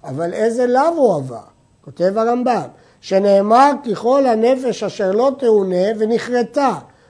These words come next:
מאחר שהענש הכתוב כרת למי שלא נתענה,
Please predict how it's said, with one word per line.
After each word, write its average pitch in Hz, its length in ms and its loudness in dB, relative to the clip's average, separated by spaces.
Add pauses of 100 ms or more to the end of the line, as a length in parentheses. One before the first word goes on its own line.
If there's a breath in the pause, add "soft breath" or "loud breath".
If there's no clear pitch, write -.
מאחר 226 520 2
שהענש 240 580 -2
הכתוב 220 500 -4
כרת 233 400 0
למי 214 260 -2
שלא 214 340 0
נתענה, 170 640 -4